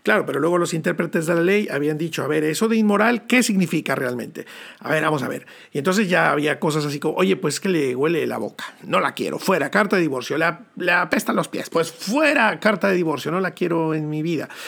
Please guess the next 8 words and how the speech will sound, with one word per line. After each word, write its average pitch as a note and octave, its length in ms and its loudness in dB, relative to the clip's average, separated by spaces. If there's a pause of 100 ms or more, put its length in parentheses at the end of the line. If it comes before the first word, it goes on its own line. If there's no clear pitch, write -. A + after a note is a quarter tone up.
(240)
Eh, D#3+ 360 2
no D#3 440 0
somos G#3+ 300 2
compatibles, E3 840 -2
eh, C3+ 400 -8 (200)
de - 80 -20
carácter, F3 420 -2
fuera". G3 520 0